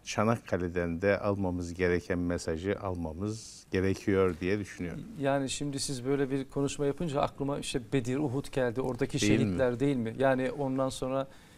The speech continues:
Speaker 2: işte Kurtuluş Savaşları, e, işte Malazgirt Fatihi Alparslanlar,
Speaker 1: Değil
Speaker 2: Topkapı
Speaker 1: mi?
Speaker 2: su-, surlarına bayrak diken Ulubatlı Hasanlar var.
Speaker 1: Ya.
Speaker 2: Gerçekten bu ecdat,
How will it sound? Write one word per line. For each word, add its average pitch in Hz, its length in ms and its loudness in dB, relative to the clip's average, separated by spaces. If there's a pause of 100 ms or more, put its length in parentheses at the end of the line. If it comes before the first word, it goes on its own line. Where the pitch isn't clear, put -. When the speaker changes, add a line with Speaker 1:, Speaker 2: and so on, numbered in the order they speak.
(140)
Speaker 2:
işte - 240 -4
Kurtuluş 135 440 0
Savaşları, 127 720 0 (440)
e, 127 380 0 (480)
işte - 220 -2
Malazgirt 131 560 2
Fatihi 135 420 4
Alparslanlar, 123 840 2
Speaker 1:
Değil - 180 -12
Speaker 2:
Topkapı 101 340 4
Speaker 1:
mi? 143 60 2
Speaker 2:
su-, - 280 0
surlarına 131 600 4
bayrak 131 340 4
diken 127 200 2
Ulubatlı 127 440 4
Hasanlar 120 520 2
var. 117 320 0 (200)
Speaker 1:
Ya. 90 200 -2
Speaker 2:
Gerçekten 131 540 4 (320)
bu 175 100 6
ecdat, 156 540 4